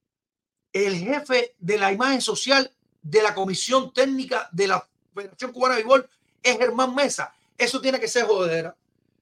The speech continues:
Eso tiene que ser bonche usted, caballero. No, no, no. Eso es bonche. Esto tiene que ser bonche. Esto tiene que ser bonche. No, no, no, no, no. A ver. Serie Nacional de Béisbol y Liga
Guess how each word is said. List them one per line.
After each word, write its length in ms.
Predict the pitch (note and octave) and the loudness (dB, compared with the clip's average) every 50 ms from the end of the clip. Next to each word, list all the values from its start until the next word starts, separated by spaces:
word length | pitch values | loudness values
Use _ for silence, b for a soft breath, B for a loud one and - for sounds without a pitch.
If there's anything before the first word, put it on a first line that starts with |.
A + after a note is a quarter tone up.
| _ _ - | _ _ 0
Eso 220 | A3 A#3 A#3 B3+ | 2 2 2 2
tiene 160 | B3+ C4 - | 2 2 2
que 80 | - A#3 | 2 2
ser 180 | A3+ B3 A#3 - | 2 0 2 4
bonche 280 | A#3 A#3 A3+ - G#3 | 4 2 2 0 -4
usted, 240 | F3+ - G#3 G3 F#3 | -2 0 2 2 2
caballero. 420 | E3 D#3+ E3 E3 E3+ E3+ E3 E3 | 2 0 0 0 0 -2 -4 -4
No, 380 | E3+ F3+ G#3+ A3+ A3 G#3+ G3+ G3+ | -4 0 4 4 4 4 4 2
no, 260 | G3+ G#3 G3+ G3 G3 | 0 0 2 2 2
no. 220 | F#3+ G3 F#3+ F#3 F#3 | 2 2 2 2 2
Eso 160 | - A3+ A3 | 0 0 0
es 40 | G3 | 2
bonche. 400 | G3 G#3+ G#3 G#3 - - F#3 F3+ | 4 2 2 2 0 -4 -6 -4
Esto 140 | - G#3 | -4 -4
tiene 160 | F#3+ A3+ A3+ A3 | 0 0 0 0
que 80 | G#3 | 0
ser 100 | - F#3 | -4 -6
bonche. 380 | F3 E3+ F3 F3 E3 F#3 F3+ - _ _ _ _ _ _ _ _ _ _ _ _ _ _ _ _ _ _ _ _ | -6 -6 -6 -8 -8 -12 -16 -16 _ _ _ _ _ _ _ _ _ _ _ _ _ _ _ _ _ _ _ _
Esto 180 | - - G#3 | 0 0 2
tiene 140 | F#3+ G#3+ G#3 | 2 2 -2
que 100 | F#3+ F3+ | -2 -4
ser 100 | F#3 F3+ | -4 -6
bonche. 280 | D#3+ D#3+ D3+ D3 - - | -6 -6 -10 -10 -10 -4
No, 260 | F#3+ A3+ A3+ G#3+ G3 | 0 4 4 4 4
no, 180 | F#3+ F#3 D#3+ E3 | 2 -2 -6 -8
no, 180 | F3+ - - - | -10 -10 -12 -12
no, 180 | C#3+ B2+ - | -14 -16 -18
no. 160 | - - - _ - | -20 -20 -20 _ -14
A 80 | D3 D#3 | -12 -12
ver. 120 | - - _ _ _ _ _ _ _ _ _ | -12 -14 _ _ _ _ _ _ _ _ _
Serie 420 | - - - - D#4+ E4+ F4 E4 D#4 | -6 -2 4 8 8 8 8 6 4
Nacional 440 | D4 C4+ - - C4 C#4+ E4 E4 | 2 2 2 2 2 4 4 4
de 100 | D#4+ D4 | 8 8
Béisbol 420 | C#4 C#4 C4+ B3 C#4 D#4+ E4 D#4+ D#4+ | 8 8 8 6 6 6 6 6 4
y 220 | C4+ B3+ B3+ B3+ C4+ | -2 -6 -4 -2 0
Liga 480 | D#4+ E4+ D#4+ D#4+ D#4 D#4 D4+ - - | 0 0 2 2 4 2 2 0 -4